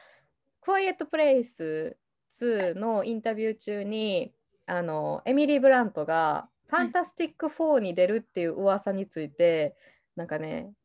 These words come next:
Speaker 1: ジャーナリストの人から、い-、四人か五人に同じ質問連続でされて、ちょっとキレるっていう動画を見ちゃったんですよ。<laughs>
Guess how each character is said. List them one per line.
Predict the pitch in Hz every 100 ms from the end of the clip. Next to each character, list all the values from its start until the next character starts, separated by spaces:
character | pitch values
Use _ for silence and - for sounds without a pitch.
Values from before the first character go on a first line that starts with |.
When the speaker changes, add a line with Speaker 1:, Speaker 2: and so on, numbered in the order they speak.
| -
Speaker 1:
ジ | 226
ャ |
ー |
ナ | 247 262
リ | 277
ス | 277
ト |
の | 190
人 | 196 175
か | 156
ら、 | 156
い-、 | - _ _ _ - - _
四 | 208 269
人 | 262 208
か | 170
五 | 202
人 | 214 180
に | 156
同 | 170 185
じ | 196
質 | 220 -
問 | 220 214
連 | 214
続 | 208 -
で | 208
さ | 220
れ | 175
て、 | 165
ち | -
ょ |
っ | -
と | 180
キ | 175
レ | 170
る | 214
っ |
て | - -
い | 160
う | 156
動 | 165 160
画 | 165
を | 160
見 | 190
ち | 190
ゃ |
っ | 185
た | 143
ん |
で | 143
す | -
よ。 | -
<laughs> | -